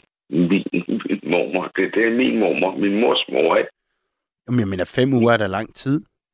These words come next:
Speaker 1: Ej, ja, ikke træk. Men så var det fem uger over et år.
Speaker 2: Okay.
Speaker 1: Og så var der min mormor. Hun var der altid.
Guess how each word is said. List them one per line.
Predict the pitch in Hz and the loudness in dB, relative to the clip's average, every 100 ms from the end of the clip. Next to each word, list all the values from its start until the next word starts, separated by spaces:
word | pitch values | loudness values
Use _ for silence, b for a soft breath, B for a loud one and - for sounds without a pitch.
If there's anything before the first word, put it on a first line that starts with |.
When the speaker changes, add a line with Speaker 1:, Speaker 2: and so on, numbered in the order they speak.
| _ _ _ _ _ _ _ _ _ _ _ - - | _ _ _ _ _ _ _ _ _ _ _ -12 -4
Speaker 1:
Ej, | 71 87 - - 95 | -2 0 -2 -4 -2
ja, | 92 92 | -2 -2
ikke | 117 - | -2 -2
træk. | - - 107 110 - _ | -2 0 2 0 -6 _
Men | 82 | -10
så | - | -4
var | 117 123 | 0 0
det | 113 98 - - - | 2 0 -2 -6 -2
fem | 120 110 | 0 2
uger | 113 113 | 4 4
over | 98 101 | 4 4
et | - | 4
år. | 98 135 - _ - | 4 2 -2 _ -2
Speaker 2:
Okay. | 131 127 101 - _ _ _ _ _ _ _ _ _ _ _ _ _ _ _ _ _ _ _ _ _ _ - | 0 2 0 -2 _ _ _ _ _ _ _ _ _ _ _ _ _ _ _ _ _ _ _ _ _ _ -16
Speaker 1:
Og | |
så | - 110 | -6 -2
var | 107 | 0
der | 110 123 | 0 0
min | 131 117 | 0 0
mormor. | 110 123 139 127 _ _ _ _ _ - | 0 0 0 -2 _ _ _ _ _ -6
Hun | 113 | 0
var | 107 117 | 2 2
der | |
altid. | 110 - - - | 2 2 -2 -10